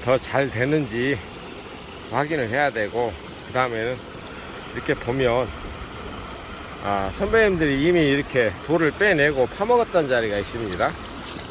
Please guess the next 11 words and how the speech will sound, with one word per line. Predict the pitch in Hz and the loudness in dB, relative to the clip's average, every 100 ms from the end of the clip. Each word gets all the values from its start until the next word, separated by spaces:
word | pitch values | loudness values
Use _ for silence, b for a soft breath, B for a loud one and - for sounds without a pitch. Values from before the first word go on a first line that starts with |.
| - - - | -12 -8 0
이런 | 120 120 | 2 4
자리, | 107 110 120 185 - - - - - - - | 2 0 0 -2 -4 -8 -8 -8 -8 -8 2
이런 | 131 131 | 4 4
자리, | 101 110 101 80 - - - - - - - - - - | 2 0 0 -2 -6 -8 -8 -8 -8 -10 -10 -8 -8 -4
파먹었던 | 160 175 165 143 123 | 2 4 4 2 2
자리, | 113 127 190 - - - 110 | 2 2 -2 -6 -10 -8 0
이런 | 135 135 | 2 2
자리, | 110 104 98 - - - - - - - - - - - - - - - - - - - - - - - - - | 2 0 0 -4 -8 -12 -10 -8 -8 -10 -12 -12 -12 -10 -10 -10 -10 -10 -10 -10 -10 -10 -10 -12 -12 -12 -10 0
이런 | 139 185 156 | 4 6 6
자리를 | 127 143 156 131 | 2 2 4 2
제가 | 110 120 113 117 | 2 2 4 2